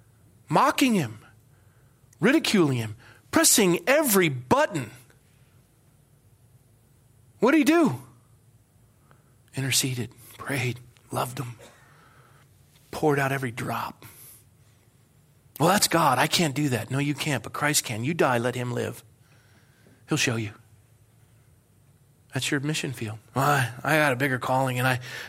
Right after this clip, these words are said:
m-, ministry's hindered if I, no, it's not. You don't have any ministry. Uh, let me, let me correct that. The most important ministry you possess as a married person is a ministry to your spouse. Everything else is secondary.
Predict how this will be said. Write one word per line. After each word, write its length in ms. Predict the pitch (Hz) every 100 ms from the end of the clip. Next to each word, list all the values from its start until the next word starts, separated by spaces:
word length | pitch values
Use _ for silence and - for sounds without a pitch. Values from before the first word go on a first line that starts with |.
| -
m-, 100 | 143 -
ministry's 400 | 180 185 175 139
hindered 340 | 160 160 131
if 80 | 123
I, 220 | 123 120 - - _ _ _ _ -
no, 200 | 120 127
it's 140 | 120
not. 200 | 113 113 - _ _ _ _ _ _ _ _ _
You 140 | - 160
don't 80 |
have 140 | 143 123
any 200 | 147 180
ministry. 640 | 165 156 151 - 147 127 - - - - - -
Uh, 200 | 127 135
let 80 | 160
me, 120 | 151
let 120 | -
me 100 | 147
correct 280 | 131 135 -
that. 140 | 120 - - - - - _
The 100 | 147
most 220 | 156 160
important 360 | 143 131 220 185
ministry 320 | 139 123 139
you 120 | 131
possess 420 | 123 120 123 123 131
as 100 | 120
a 60 |
married 260 | 117 120 123
person 320 | 123 120 123
is 120 | 120
a 20 |
ministry 360 | 120 117 113 123
to 40 | 135
your 120 | 139
spouse. 400 | - 226 - - _ _ _ _ _ _
Everything 280 | 180 208 170
else 220 | 160 160
is 60 | 120
secondary. 560 | - 135 131 110 104